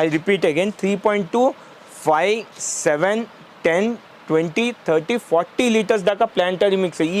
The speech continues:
ఎక్కువగా బేకరీ వాళ్ళు యూజ్ చేస్తారు, ఫుడ్ క్రీమ్ మిక్స్ చేసుకోవడానికి, లేదైనా ఏదైనా ఫోమ్ రావడానికి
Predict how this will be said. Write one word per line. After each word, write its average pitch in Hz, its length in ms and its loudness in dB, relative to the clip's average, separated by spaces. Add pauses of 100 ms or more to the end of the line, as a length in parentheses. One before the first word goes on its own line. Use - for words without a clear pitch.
ఎక్కువగా 220 300 0 (140)
బేకరీ 185 380 2
వాళ్ళు 190 200 2
యూజ్ 165 220 -2
చేస్తారు, 147 420 0 (440)
ఫుడ్ 196 320 0
క్రీమ్ 196 280 0
మిక్స్ 185 240 -4
చేసుకోవడానికి, 170 720 -2 (440)
లేదైనా 190 360 2 (160)
ఏదైనా 196 260 2 (140)
ఫోమ్ 202 260 2 (100)
రావడానికి 156 600 0